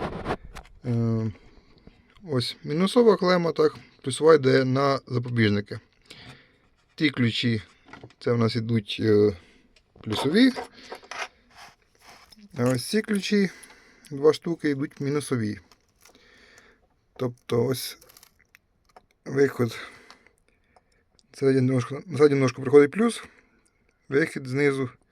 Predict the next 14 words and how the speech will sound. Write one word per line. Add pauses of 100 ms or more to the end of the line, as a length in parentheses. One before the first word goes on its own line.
(880)
йде
один
діод, (520)
так
само
з
іншого
ось
йде
другий
діод. (1080)
Плюсиками
вперед. (1900)
Все.